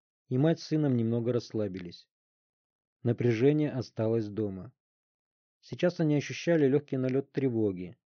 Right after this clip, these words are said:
и дурман надежды, что это какой-то глупый розыгрыш. «Рой, если родители Вилли будут дома,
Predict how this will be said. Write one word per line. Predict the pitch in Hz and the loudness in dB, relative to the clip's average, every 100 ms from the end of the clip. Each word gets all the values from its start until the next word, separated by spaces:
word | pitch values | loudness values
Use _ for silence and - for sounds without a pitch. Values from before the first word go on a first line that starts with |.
| - | -4
и | |
дурман | 104 110 117 123 | 0 2 2 2
надежды, | 123 120 113 101 95 - 120 | 2 2 0 -2 -6 -14 -16
что | - 113 | -8 -4
это | 107 - | -4 -6
какой-то | 113 - 127 135 | -8 -4 -2 -2
глупый | 107 107 - 104 | -2 -4 -4 -4
розыгрыш. | 104 90 92 98 - - _ _ _ _ _ _ _ _ | -4 -6 -12 -16 -18 -20 _ _ _ _ _ _ _ _
«Рой, | 135 143 135 135 _ _ _ _ | 4 6 6 0 _ _ _ _
если | 123 147 160 | 2 4 8
родители | 143 139 131 127 | 8 8 4 4
Вилли | 123 120 120 | 4 4 4
будут | 113 110 110 | 2 0 2
дома, | 113 123 151 | 2 2 -2